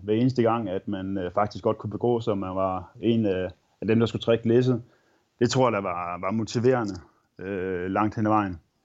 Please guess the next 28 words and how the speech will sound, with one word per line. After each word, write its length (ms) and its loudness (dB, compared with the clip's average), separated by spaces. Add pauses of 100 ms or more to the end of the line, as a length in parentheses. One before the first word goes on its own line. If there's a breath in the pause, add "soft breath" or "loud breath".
(760)
Øh, 340 -6
samtidig 480 2
med, 440 0
kan 140 -2
man 60 -2
sige, 140 0
med 140 4
hyggen, 500 6
det 140 4
med, 100 4
at, 240 2
øh, 180 6
jeg 120 2
spillede 240 2
fodbold 540 6 (160)
til 120 -2
langt 240 0
op, 200 2
også 260 -2
i 20 0
mine 160 0
ungdomsår, 640 2 (140)
havde 200 4
håndbolden 640 0 (600)
sideløbende 600 4
med. 240 2 (220)
Øh, 300 -2
kombinationen, 920 4